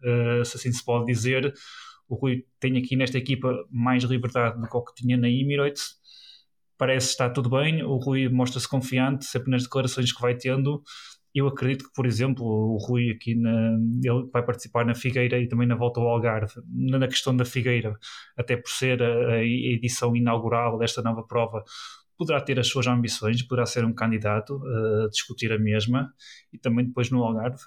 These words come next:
vamos ver como é que as coisas vão correr aí, já acho um bocadinho mais difícil face,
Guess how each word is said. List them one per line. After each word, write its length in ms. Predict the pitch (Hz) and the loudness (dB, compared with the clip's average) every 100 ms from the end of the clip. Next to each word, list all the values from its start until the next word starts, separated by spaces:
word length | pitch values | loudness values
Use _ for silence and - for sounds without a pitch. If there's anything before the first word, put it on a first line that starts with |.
| 104 | -4
vamos 260 | 110 110 | 0 0
ver 180 | 104 113 | -2 -2
como 140 | 117 | -2
é 40 | 110 | -2
que 80 | 120 | -2
as 80 | |
coisas 260 | - 117 110 | -4 -2 -2
vão 200 | 107 113 | 0 0
correr 260 | 113 - 117 | -2 -4 -2
aí, 240 | 117 110 | 0 0
já 200 | 110 113 | 0 -2
acho 220 | 113 - 123 | -2 -2 -2
um 60 | |
bocadinho 300 | 117 123 113 | -2 -2 -2
mais 180 | 117 117 | 0 0
difícil 480 | 120 - 120 - 120 | -2 -2 -2 -2 -4
face, 540 | - 123 120 - - | -2 0 0 -2 -2